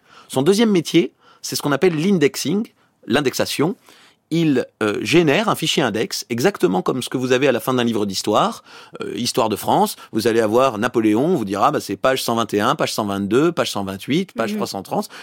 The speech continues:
Speaker 1: Donc, tout un tas de pages qui, potentiellement, répondront à votre besoin d'information si c'est Napoléon qui vous intéresse. Il génère ce fichier-là d'index. Et la troisième étape, c'est l'appariement, en anglais ils disent le matching, c'est-à-dire le fameux moment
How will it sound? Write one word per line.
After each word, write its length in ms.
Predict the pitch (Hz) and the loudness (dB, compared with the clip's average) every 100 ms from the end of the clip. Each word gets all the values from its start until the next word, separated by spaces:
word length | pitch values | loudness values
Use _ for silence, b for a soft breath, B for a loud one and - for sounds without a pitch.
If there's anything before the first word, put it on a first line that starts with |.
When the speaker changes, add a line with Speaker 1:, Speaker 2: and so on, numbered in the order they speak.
| B | B
Speaker 1:
Donc, 140 | 113 - B - | -6 -6 B -4
tout 140 | 247 | 0
un 140 | 208 156 | 2 2
tas 140 | 156 | 2
de 100 | 127 | 2
pages 400 | - 160 226 - | 2 0 0 -4
qui, 100 | 151 | -8
potentiellement, 840 | - 233 233 208 - 170 165 156 - - | -2 -2 0 0 0 0 0 -2 -8 -4
répondront 600 | 120 175 190 170 170 147 | -2 -2 -2 -2 0 2
à 60 | 117 | 2
votre 240 | 113 113 | 0 -4
besoin 220 | 107 117 | -2 -2
d'information 480 | 110 107 107 110 233 | -2 -4 -4 -4 -4
si 120 | - | -4
c'est 100 | - | -2
Napoléon 360 | 156 135 147 185 | -2 0 -2 -2
qui 80 | 131 | -4
vous 100 | 123 | -4
intéresse. 360 | 120 101 - - | -4 -8 -8 -8
Il 100 | 135 | 0
génère 380 | 165 180 220 | 2 2 -2
ce 80 | - | -4
fichier-là 400 | 151 139 135 123 | -6 -4 -2 -2
d'index. 480 | 107 107 95 - - _ B B B B | -2 -6 -8 -14 -20 _ B B B B
Et 60 | 127 | 2
la 100 | 139 | 2
troisième 500 | 180 202 170 143 120 - - | 2 2 2 2 -4 -8 -4
étape, 380 | 113 143 208 - | -2 0 -2 -2
c'est 140 | 117 | 0
l'appariement, 640 | 113 143 139 117 104 110 208 | 2 2 0 0 -2 0 -4
en 80 | |
anglais 220 | 104 104 113 | -4 -2 -2
ils 40 | |
disent 200 | 98 98 | -4 -6
le 60 | 98 | -4
matching, 580 | 117 - 117 156 220 262 B B | -2 -2 -2 -2 -4 -8 B B
c'est-à-dire 300 | - 123 165 | -6 2 2
le 80 | 190 | 4
fameux 240 | - 151 | 2 2
moment 460 | 147 131 127 185 | 2 2 2 0